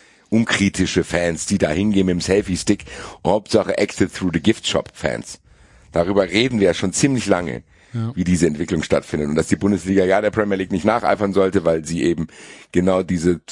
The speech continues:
Speaker 1: Selling Points wie die großen Vereine und die großen Stars nicht hat. Deswegen eigentlich dazu gezwungen ist, sich um Fankultur zu kümmern, weil es dazu zählt. All das muss doch eine W M nicht mehr machen.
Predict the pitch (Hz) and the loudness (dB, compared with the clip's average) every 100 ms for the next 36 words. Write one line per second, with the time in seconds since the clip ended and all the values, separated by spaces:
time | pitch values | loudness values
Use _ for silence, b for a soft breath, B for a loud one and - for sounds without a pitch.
0 | - - 120 113 110 113 104 104 - 87 | -8 0 0 0 -2 0 0 -2 -6 -4
1 | 90 82 76 82 85 87 85 80 110 92 | -4 -4 -6 -2 -2 -2 -2 0 0 0
2 | 80 82 - - 87 73 73 69 123 - | 0 0 -2 0 0 0 -2 -2 -4 -4
3 | B B B B - 98 98 98 98 - | B B B B -4 0 0 0 -4 -12
4 | _ _ - 107 123 120 110 101 101 90 | _ _ -4 -2 0 0 0 -2 -2 -2
5 | - 131 139 113 110 92 85 120 131 117 | 0 2 2 0 0 -2 -2 -2 0 -2
6 | - 98 92 147 139 107 90 87 82 - | -2 -4 -2 0 0 2 0 0 -4 -10
7 | - 80 - 139 127 - 92 B B B | -4 -4 -2 -4 0 0 0 B B B
8 | B B B B - - 151 160 139 139 | B B B B -6 0 0 2 0 0
9 | - 117 - 101 90 90 76 82 80 110 | -2 -4 -2 -2 -2 -4 0 0 0 -2
10 | 151 117 92 98 78 76 73 80 69 | 0 0 0 -2 -2 -2 -4 -6 -12